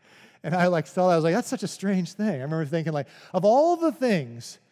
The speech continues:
that could be your motto as a church, like, that seems a little like, like the first time visitor coming through the door is like, "Life is for service. I'm out." <laughs> You know what I mean? Like,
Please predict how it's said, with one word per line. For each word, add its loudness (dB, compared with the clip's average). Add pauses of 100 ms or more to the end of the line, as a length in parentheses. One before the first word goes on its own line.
(240)
that -2
could 0
be 0
your 2
motto -2
as -2
a -6
church, -2
like, -6
that -8
seems -6
a -4
little 2
like, 0 (380)
like 0
the 0
first -2
time -2
visitor 0
coming 0
through -2
the 2
door 2
is 0
like, -4
"Life -10
is -14
for -10
service. -8
I'm -10
out." -4
<laughs> 0
You 4
know 8
what 6
I 6
mean? 4
Like, 2